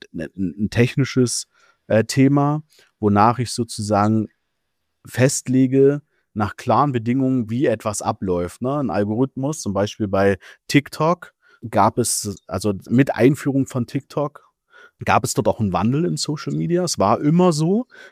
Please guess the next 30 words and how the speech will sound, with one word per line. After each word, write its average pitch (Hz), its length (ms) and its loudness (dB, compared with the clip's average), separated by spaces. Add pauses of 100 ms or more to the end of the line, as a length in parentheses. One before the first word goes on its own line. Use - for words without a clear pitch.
kennen 123 180 2
wir 127 120 4
uns 127 220 -2
in 110 140 -4
der 107 180 0
früheren 139 520 2
Zeit 139 280 -2
von 127 160 -4
Facebook, 139 640 -4
wenn 107 140 2
wir 104 40 2
uns 107 160 -2
da 104 220 0
zurückerinnern, 117 680 -2
zweitausendzwölf, 104 1120 0 (360)
dreizehn 143 640 2
ungefähr, 135 640 0 (260)
ging 127 200 4
es - 160 -2
immer 147 260 2
darum, 139 680 0 (500)
dass 113 500 2
wir, 113 480 4
wenn 110 240 2
wir 131 100 4
mit 117 200 0
jemandem 107 800 -2
verbunden 139 640 -2
waren, 160 280 -4
also 95 400 -2